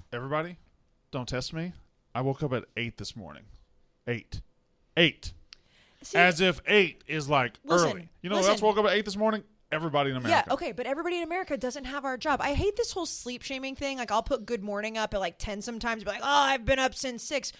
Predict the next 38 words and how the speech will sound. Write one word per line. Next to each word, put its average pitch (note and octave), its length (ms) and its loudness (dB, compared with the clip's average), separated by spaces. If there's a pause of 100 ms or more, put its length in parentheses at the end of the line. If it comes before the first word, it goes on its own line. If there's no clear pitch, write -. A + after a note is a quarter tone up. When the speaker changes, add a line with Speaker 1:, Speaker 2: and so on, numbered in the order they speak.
(200)
Speaker 2:
Well, D4+ 100 -4
I'm F4 60 -6
sorry, C4+ 360 0
I D#4 140 6
don't F4 140 2
have B3 240 -2
your D4+ 120 -4
job. C4 480 2
I A3 140 4
have B3+ 300 4
my C4+ 260 4
job, F#3+ 400 0 (260)
and G#3+ 380 -2
I A#3 160 2
also B3+ 540 -2 (180)
worked A3+ 260 -2
fifteen - 560 -4
hours D#4+ 360 4
on F#3 160 -6
Saturday. E3 480 -2
You G3 320 -8 (200)
assholes B3 500 0
that A3+ 100 -2
work A#3 160 -2
nine A#3+ 220 0
to C4 60 -6
five, D#4+ 440 8 (360)
not F3 220 -10
that G3 80 -10
you're A#3 120 -8
an C4 40 -6
asshole, A#3 380 -4
congratulations G3 640 -8
on A#3 80 -8
your A#3+ 80 -6
nine A#3+ 140 -2
to A#3+ 80 -10
five, G#3+ 260 -6